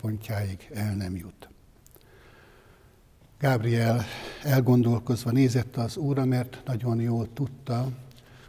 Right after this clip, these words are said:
hogy az emberek mennyire megbízhatatlanok. Végül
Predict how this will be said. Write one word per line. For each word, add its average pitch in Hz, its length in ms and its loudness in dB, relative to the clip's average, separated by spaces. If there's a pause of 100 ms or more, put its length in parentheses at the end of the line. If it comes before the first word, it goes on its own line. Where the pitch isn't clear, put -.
hogy 123 100 -4
az 107 140 -6
emberek 120 580 0 (320)
mennyire 113 600 0 (120)
megbízhatatlanok. 101 1300 -6 (360)
Végül 127 480 8